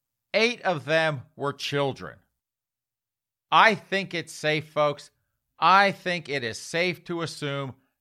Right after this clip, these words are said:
that that is because of systemic racism. That is white supremacy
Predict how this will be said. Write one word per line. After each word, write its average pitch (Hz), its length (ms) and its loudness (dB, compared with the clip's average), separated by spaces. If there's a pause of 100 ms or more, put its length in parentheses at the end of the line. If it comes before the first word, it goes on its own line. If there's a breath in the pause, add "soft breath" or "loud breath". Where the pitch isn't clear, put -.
that 127 360 -2
that 175 400 4
is 160 180 -6
because 135 520 -2
of 127 100 -12
systemic 123 640 -6
racism. 123 640 0 (800)
That 185 360 6
is 135 220 -8
white 110 420 2
supremacy 123 840 -6